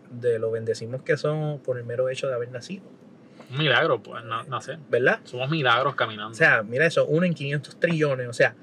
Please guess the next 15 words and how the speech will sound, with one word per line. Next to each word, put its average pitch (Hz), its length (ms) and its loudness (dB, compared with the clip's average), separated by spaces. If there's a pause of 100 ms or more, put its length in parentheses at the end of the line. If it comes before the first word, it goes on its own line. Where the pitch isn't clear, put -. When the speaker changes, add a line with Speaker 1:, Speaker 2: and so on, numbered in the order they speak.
(480)
Speaker 1:
es 143 140 6
más 175 200 2
fácil 185 280 0
que 151 80 2
te 147 100 0
pegues 156 240 4
quince 170 420 2
veces 131 340 -2 (500)
Speaker 2:
Hmm. 151 100 0 (480)
Speaker 1:
en 127 340 2
la 123 120 6
lotería 123 580 2
esta, 151 320 2
el 131 80 -2
Powerball, 135 680 6